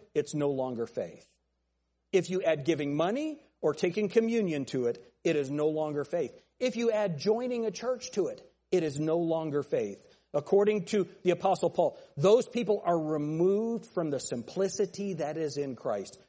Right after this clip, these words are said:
What is the simple gospel? It is the death, burial, and resurrection of Jesus Christ according to the Scriptures. Faith in that. Belief in that.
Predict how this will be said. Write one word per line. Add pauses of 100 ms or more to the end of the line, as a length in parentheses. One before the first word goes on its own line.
(120)
What
is
the
simple
gospel? (340)
It
is
the
death,
burial,
and
resurrection
of
Jesus
Christ (260)
according
to
the
Scriptures. (240)
Faith
in
that. (240)
Belief (180)
in
that.